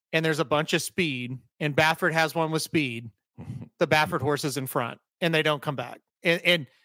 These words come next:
Speaker 1: you look at it and go, "Well, on paper, these three horses are just as fast as each other early,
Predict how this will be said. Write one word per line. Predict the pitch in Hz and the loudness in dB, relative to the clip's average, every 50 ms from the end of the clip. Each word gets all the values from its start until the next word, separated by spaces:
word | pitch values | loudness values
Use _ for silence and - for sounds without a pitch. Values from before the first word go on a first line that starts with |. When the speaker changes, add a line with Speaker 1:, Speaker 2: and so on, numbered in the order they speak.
| _ _ _ - | _ _ _ -2
Speaker 1:
you | 190 185 | 2 4
look | 190 220 214 220 | 6 6 6 6
at | 220 196 190 | 4 4 4
it | 185 175 | 4 2
and | 175 170 | 2 4
go, | 175 180 | 4 4
"Well, | 170 170 175 | 4 4 4
on | 185 185 185 175 | 4 2 2 2
paper, | - 220 262 269 - 208 180 | 2 0 2 2 2 2 2
these | 160 190 202 220 - | 2 0 -4 -4 -2
three | - 220 208 | 0 0 2
horses | 208 202 196 185 - - 180 160 | 4 4 4 4 2 2 0 2
are | 165 156 | 2 2
just | 147 160 165 - - | 0 0 -2 -2 -2
as | 156 - | -4 0
fast | - 180 170 170 160 - - | 2 4 4 4 2 0 -2
as | 143 147 | -4 -2
each | 151 139 - 185 | -2 2 4 4
other | 170 160 156 | 4 4 4
early, | 156 175 180 165 147 143 135 123 | 4 4 4 4 2 0 -2 -2